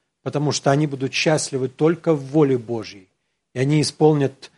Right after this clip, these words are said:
только совершенную волю Божью и получат награду. А если мы их сдерживаем, понимаете, можно даже, как говорят, в своих объятиях залюбить до смерти, просто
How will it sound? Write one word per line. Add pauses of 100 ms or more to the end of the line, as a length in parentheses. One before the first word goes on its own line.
(240)
только
совершенную
волю
Божью
и
получат
награду. (320)
А
если
мы
их
сдерживаем,
понимаете,
можно
даже, (280)
как
говорят, (140)
в
своих
объятиях
залюбить
до
смерти,
просто